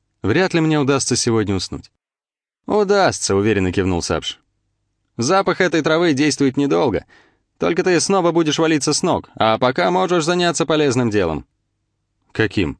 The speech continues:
Я уже натаскал дров». «Вокруг мяса хоть все нулевые разом забей»,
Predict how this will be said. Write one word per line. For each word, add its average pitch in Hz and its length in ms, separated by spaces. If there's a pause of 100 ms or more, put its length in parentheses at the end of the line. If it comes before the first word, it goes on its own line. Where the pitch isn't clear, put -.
Я 90 300
уже 98 160
натаскал 113 500
дров». 90 200 (1400)
«Вокруг 170 460
мяса 202 640
хоть 190 280
все - 320
нулевые 208 520
разом 135 300
забей», 127 380